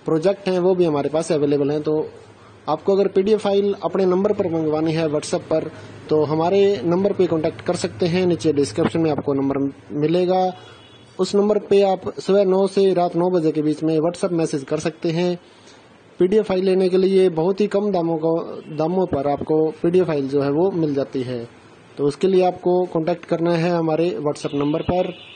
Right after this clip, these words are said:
साथ ही इस video को पूरा देखिए, अपना assignment पूरा बनाइए और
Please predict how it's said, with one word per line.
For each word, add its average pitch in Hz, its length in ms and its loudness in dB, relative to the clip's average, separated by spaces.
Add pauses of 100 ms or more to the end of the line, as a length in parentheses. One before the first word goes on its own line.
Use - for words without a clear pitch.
(1040)
साथ 175 300 -4
ही 208 60 2
इस 196 180 -2
video 185 280 2
को 196 140 2
पूरा 196 280 2
देखिए, 190 380 2
अपना 180 200 0
assignment 165 440 0
पूरा 165 200 0
बनाइए 175 460 2
और 151 240 0